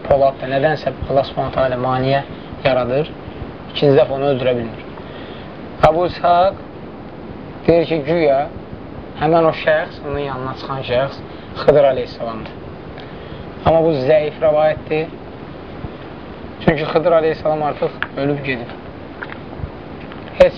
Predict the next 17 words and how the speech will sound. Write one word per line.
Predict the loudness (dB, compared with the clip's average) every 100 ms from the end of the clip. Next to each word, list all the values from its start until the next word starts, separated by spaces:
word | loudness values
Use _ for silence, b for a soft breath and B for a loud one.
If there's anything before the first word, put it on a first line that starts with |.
| -4
bir | -4
insan | -4 -6 -2 0 2 2
bu |
dünyada | 2 2 2 2
sağ | 2 2 0
qalmayıb. | 2 0 -2 -10 -12 B B B B 4
Bərzaqda | 4 6 4 2 4
yaşaya | 4 4 2 2 4
bilər. | 2 2 -4 -14 -14 -14 -14 -6 -2
İsa | 4 4
əleyhissalam | 4 0 -2 -4 -4 -6
kimi, | -6 -8 -2
Peyğəmbər | 0 0 0 -2
sallallahu | -2 -4
əleyhi |
və | -4
səlləm, | -4